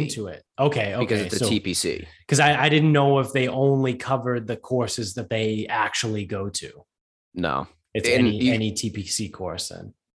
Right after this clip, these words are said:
Speaker 1: Yeah, I haven't looked at that MasterCard thing in a while. Um, so it'd be something to look back into.
Speaker 2: Yeah.
Speaker 1: Um,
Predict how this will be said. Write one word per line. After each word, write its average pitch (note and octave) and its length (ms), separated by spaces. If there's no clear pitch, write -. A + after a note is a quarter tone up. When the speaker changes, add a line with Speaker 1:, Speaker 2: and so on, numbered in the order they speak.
Speaker 1:
Yeah, A2+ 200
I G#2 80
haven't G3 240
looked D3+ 180
at B2+ 80
that F2 140
MasterCard F#2+ 580
thing F2 160
in E2 60
a D#2 60
while. E2 520
Um, D#2 600
so D3 100
it'd C#3 100
be D3+ 80
something F#3 220
to G#2 60
look G2+ 180
back E2 220
into. E2+ 460
Speaker 2:
Yeah. F2 300
Speaker 1:
Um, D#2+ 600